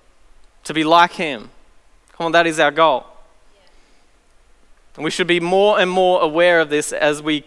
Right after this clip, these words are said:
grow in our faith, as we go every single day of going, "Lord, I'm, I'm so glad it's not how I perform.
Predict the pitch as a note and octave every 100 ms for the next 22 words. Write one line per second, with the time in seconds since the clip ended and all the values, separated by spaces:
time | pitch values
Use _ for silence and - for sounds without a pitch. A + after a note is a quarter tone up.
0 | _ - D3 E3 E3+ E3+ E3 D3+ - D#3+
1 | D#3 D#3+ D3 C3+ C#3+ - - D3+ D#3+ E3
2 | D3+ D#3+ - D3+ C#3+ C#3+ D3+ C#3+ C#3+ C3+
3 | C3 C#3 D3 D3+ D3 C#3+ - - - _
4 | - C#3 - D#3+ D3+ D3+ D3 - D3+ A#2
5 | D3+ C3+ C3 C3+ - D#3 D3 B2+